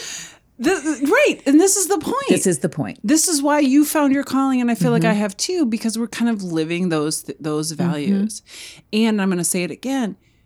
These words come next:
Speaker 1: They don't, there's no right or wrong.
Speaker 2: There's no right or wrong. And the, when I look at the values in the law firm, integrity, excellence, and service, all those really resonate with me. They are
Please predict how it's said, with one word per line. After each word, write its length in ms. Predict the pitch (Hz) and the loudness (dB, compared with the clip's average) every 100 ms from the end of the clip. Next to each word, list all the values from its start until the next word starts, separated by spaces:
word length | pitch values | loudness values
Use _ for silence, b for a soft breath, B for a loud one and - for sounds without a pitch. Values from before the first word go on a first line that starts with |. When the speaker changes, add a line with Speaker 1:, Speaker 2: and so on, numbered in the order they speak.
| _ _ _ _ _ _ _ _ | _ _ _ _ _ _ _ _
Speaker 1:
They 140 | 247 254 | 0 2
don't, 260 | 277 - | 2 0
there's 160 | 254 247 | -2 2
no 160 | 269 | 2
right 180 | 262 262 | 2 0
or 80 | 269 | -2
wrong. 400 | 247 254 320 311 | -2 -2 -2 -2
Speaker 2:
There's 180 | - 185 | 0 0
no 140 | 175 160 | 2 2
right 180 | 151 | 2
or 60 | 139 | 0
wrong. 240 | 123 98 - | -2 -2 0
And 160 | 170 | 2
the, 80 | 151 B B B B | 2 B B B B
when 160 | 180 | -2
I 100 | 175 151 | 0 2
look 320 | 160 208 220 - | 2 2 0 -6
at 300 | 170 160 - 147 | -2 -2 -4 -6
the 420 | 165 151 147 139 b b b b | 0 2 2 -2 b b b b
values 340 | 170 151 175 | -2 0 2
in 60 | 190 | 2
the 100 | 190 | 2
law 180 | 156 143 | 2 0
firm, 480 | 139 143 139 135 139 _ - | 0 0 2 0 -4 _ -4
integrity, 920 | 160 151 196 185 190 180 170 165 160 b b - | -2 0 -2 0 0 2 2 0 -4 b b -6
excellence, 760 | 170 - 160 156 147 139 - - | -4 -2 0 2 0 -2 -6 -2
and 160 | 156 | -2
service, 540 | - 151 143 131 - - _ | 0 0 0 -2 -4 -6 _
all 260 | 170 175 180 | 0 2 2
those 400 | 165 175 165 151 | 2 2 2 2
really 340 | 143 151 156 | 0 2 2
resonate 500 | 151 202 233 170 139 | 2 2 2 2 2
with 200 | 143 139 | -2 0
me. 160 | 147 127 | 2 2
They 220 | 139 151 - | 2 0 0
are 480 | 165 165 170 170 | 0 2 2 0